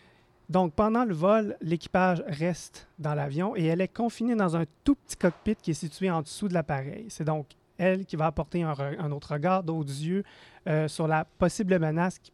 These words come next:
pla-, qui plane pendant ce voyage dans les airs. Donc, qui dit espace restreint, dit huis clos.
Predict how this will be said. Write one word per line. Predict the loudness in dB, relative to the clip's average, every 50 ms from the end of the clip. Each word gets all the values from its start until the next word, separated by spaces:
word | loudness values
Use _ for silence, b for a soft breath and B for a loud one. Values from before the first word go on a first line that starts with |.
| _ _
pla-, | -10 -10 -10
qui | -10 -14 -12
plane | -8 -4 -2 0 0 0 -2 -2
pendant | -2 -2 -2 0 -2 -4
ce | -4 -4
voyage | -4 -2 0 0 0 0 0 0 -2 -4 -8
dans | -6 -4 -4 -4
les | -4 -4 -8 -10 -10
airs. | -12 -16 -18 -20 B B B B B B B B -16
Donc, | -16 -16 -16
qui | -12 -10 -8
dit | -2 2 2
espace | 2 2 2 0 0 0 0
restreint, | 0 -2 -2 -2 -4 -4 -4 -4 -6 -10 _ _ -16
dit | -14 -10 -6 -4
huis | -4 -2 -4 -4
clos. | -2 2 4 4 4 2